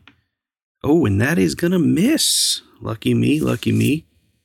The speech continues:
He becomes visible again when he does it, so that's good. I mean, for me anyway. Okay, second one. Ooh, second one is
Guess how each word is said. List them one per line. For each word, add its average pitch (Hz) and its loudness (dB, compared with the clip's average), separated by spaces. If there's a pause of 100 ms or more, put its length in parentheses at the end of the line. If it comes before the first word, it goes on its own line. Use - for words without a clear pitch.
(160)
He 101 -4
becomes 95 -6
visible 95 -2
again 95 -2
when 95 -4
he - -6
does 107 -4
it, 101 -4 (440)
so - -20
that's 107 -4
good. 98 -10 (680)
I - -14
mean, 64 -6
for - -14
me 80 -2
anyway. 71 -8 (640)
Okay, - -10
second - -6
one. 90 -4
Ooh, 104 0
second - -6
one 85 -6
is 71 -12